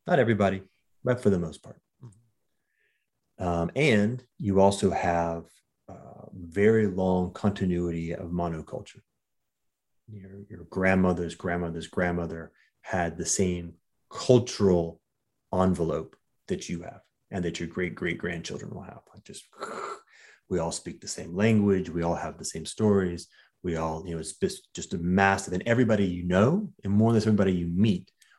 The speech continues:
Speaker 1: will be of that same monoculture. So there's a lot of, um, almost physicality that the, you know, the language is as part of the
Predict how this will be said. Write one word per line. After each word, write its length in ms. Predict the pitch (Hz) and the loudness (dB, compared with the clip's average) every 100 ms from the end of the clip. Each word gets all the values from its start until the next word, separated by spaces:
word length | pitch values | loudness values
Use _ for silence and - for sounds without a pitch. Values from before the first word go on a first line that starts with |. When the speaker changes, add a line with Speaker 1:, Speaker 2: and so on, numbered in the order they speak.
| _ | _
Speaker 1:
will 220 | 87 90 | -2 0
be 280 | 82 98 92 | 0 2 4
of 160 | 85 82 | 2 -2
that 220 | 87 85 | -4 -4
same 280 | - 90 85 | -6 -6 -6
monoculture. 640 | 82 85 85 - - - _ _ _ _ | -8 -10 -14 -16 -20 -20 _ _ _ _
So 260 | - 87 85 | -16 -12 -8
there's 160 | 90 87 | -4 -2
a 60 | |
lot 520 | 85 90 95 104 - | -2 4 6 6 2
of, 280 | 107 87 82 | -6 -8 -8
um, 320 | 82 80 80 80 _ _ _ _ _ _ _ _ _ _ _ _ _ _ - - | -10 -12 -14 -20 _ _ _ _ _ _ _ _ _ _ _ _ _ _ -20 -2
almost 340 | 104 98 - | 4 4 2
physicality 840 | - 87 - - 87 82 78 - _ _ _ _ - | -6 -6 -6 -4 -2 -2 -6 -16 _ _ _ _ -20
that 120 | - | -18
the, 280 | 90 82 - _ 110 | -16 -16 -20 _ -20
you 80 | |
know, 160 | 90 90 87 | -18 -18 -12
the 100 | 90 | -10
language 680 | 87 92 101 95 92 80 | -2 2 4 4 0 -2
is 140 | 85 90 | -8 -12
as 120 | - | -14
part 500 | - - 95 92 - | -18 -2 0 0 -6
of 160 | 85 | -12
the 220 | 87 82 | -12 -14